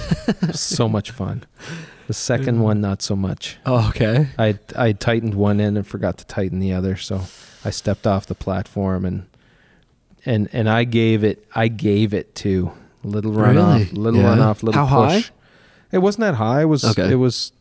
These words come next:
Speaker 1: you know, three or four feet, but
Speaker 2: Yeah.
Speaker 1: when the cable let go, it was so fast. I had to come down on top of my toes, so I'm still trying to figure. And I went to the, I went to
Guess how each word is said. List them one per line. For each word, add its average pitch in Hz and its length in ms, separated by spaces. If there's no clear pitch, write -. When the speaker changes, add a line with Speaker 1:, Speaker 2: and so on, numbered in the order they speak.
Speaker 1:
you 131 120
know, 113 100
three 127 220
or 117 60
four 110 240
feet, 107 380
but - 240
Speaker 2:
Yeah. 101 200
Speaker 1:
when 110 260
the 104 100
cable 110 380
let 104 200
go, 101 320
it 95 180
was 104 220
so 101 380
fast. 98 600
I - 40
had 101 80
to - 40
come 98 120
down 98 220
on 95 100
top 90 280
of 95 60
my 92 160
toes, 95 420
so - 160
I'm 107 100
still 110 220
trying 104 220
to 104 60
figure. 101 300
And 107 100
I 127 60
went 139 220
to 135 80
the, 113 200
I 120 60
went 117 200
to 110 180